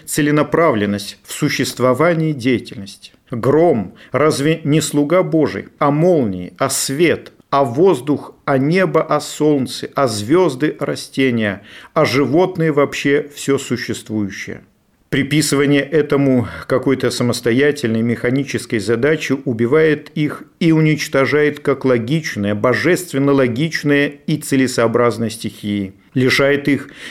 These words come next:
и пророческого, и логосного смысла. И так сводит мир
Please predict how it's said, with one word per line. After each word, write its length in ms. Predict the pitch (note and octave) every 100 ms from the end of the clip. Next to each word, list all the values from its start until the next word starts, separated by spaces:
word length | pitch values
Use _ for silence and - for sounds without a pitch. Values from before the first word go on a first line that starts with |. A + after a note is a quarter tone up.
| -
и 80 |
пророческого, 920 | D3 C#3 B2+ D#3 D3 G#2+ - G2 F#2 - -
и 100 | D#3+
логосного 720 | C#3+ E3+ D3 C#3+ C#3+ C#3+ C3
смысла. 540 | - A#2 A2 - E2 - _
И 120 | C#3
так 260 | C3 B2+ A#2
сводит 640 | - A#2+ C#3 F3+ D#3+ D3
мир 320 | D3 D3 D3